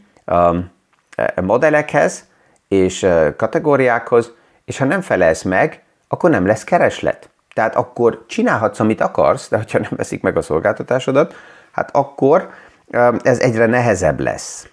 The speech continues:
És itt kerülünk vissza ahhoz a kérdéshez, hogy a rentabilitás szemszögéből nézve mennyire éri meg az E S G témát. Hát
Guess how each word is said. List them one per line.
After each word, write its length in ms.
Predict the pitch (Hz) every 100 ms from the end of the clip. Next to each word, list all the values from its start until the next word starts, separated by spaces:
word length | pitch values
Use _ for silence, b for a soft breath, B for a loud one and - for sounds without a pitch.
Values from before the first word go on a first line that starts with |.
| _
És 200 | 107 101
itt 160 | 131
kerülünk 440 | - 113 107 104 95
vissza 280 | 131 - 101
ahhoz 160 | 110
a 80 | 90
kérdéshez, 560 | - 98 113 110 113 -
hogy 140 | 85
a 60 | 76
rentabilitás 1080 | 80 107 120 110 107 104 101 87 90 - - B B B B _ _ _
szemszögéből 680 | - - 117 117 107 101 92
nézve 300 | 95 110 101
mennyire 440 | 95 107 110 90 90
éri 300 | 107 104 90
meg 380 | 85 80 85 - b b b
az 180 | 85
E 200 | 80 101
S 180 | 90 -
G 100 | 85
témát. 420 | - 85 101 113
Hát 340 | - 120 -